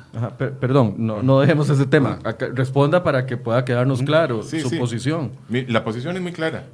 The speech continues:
Speaker 1: O sea, ¿usted no ve problema en prohibir que hayan, eh, servidumbres?
Speaker 3: Em, la, la, la posición,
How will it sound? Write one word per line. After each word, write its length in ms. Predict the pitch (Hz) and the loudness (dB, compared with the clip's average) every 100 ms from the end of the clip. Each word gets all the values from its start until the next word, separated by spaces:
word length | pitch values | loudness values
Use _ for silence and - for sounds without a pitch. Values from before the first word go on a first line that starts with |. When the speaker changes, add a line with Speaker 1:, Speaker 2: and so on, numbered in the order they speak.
| - | 0
Speaker 1:
O 20 | |
sea, 80 | 185 | 2
¿usted 180 | 160 180 | 4 4
no 80 | 214 | 4
ve 100 | 208 | 4
problema 720 | 208 208 185 190 196 220 220 | 2 2 2 0 0 0 -2
en 200 | 139 131 | -2 -2
prohibir 600 | 127 120 120 131 165 190 | -2 -2 0 0 0 -2
que 200 | - 131 | -4 -2
hayan, 460 | 117 123 143 143 139 - - | 2 2 0 -2 -4 -6 -2
eh, 320 | 127 117 113 | 0 2 -2
servidumbres? 880 | 110 107 113 113 123 131 135 131 127 | -4 -2 0 2 2 2 2 -2 -4
Speaker 3:
Em, 40 | 123 | 0
la, 180 | 123 | 0
la, 240 | 117 117 117 | 0 -2 -2
la 140 | 123 | -4
posición, 300 | 135 127 175 | -6 -6 -6